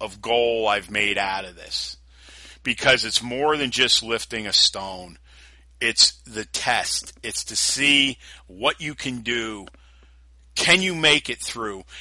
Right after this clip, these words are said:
Can you get on that plane and get over there? And get rid of all the baggage that's been around you. And just fully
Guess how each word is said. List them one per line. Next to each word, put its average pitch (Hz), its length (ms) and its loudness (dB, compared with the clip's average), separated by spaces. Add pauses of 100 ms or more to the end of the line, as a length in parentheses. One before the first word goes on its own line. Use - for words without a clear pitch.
(160)
Can 139 220 -2
you 147 100 -4
get 143 260 4
on 143 220 4
that 117 280 0
plane 117 420 0
and 107 120 -2
get 107 140 -2
over 104 320 -4
there? 90 320 -12 (1200)
And 110 280 -6
get 170 280 6 (320)
rid 131 300 2
of 113 120 0 (120)
all 170 400 0
the 156 100 -4
baggage 113 800 2
that's 107 220 -2
been 117 200 -6
around 107 520 -2
you. 78 220 -18 (680)
And 95 100 -14
just - 280 -4
fully 165 640 -2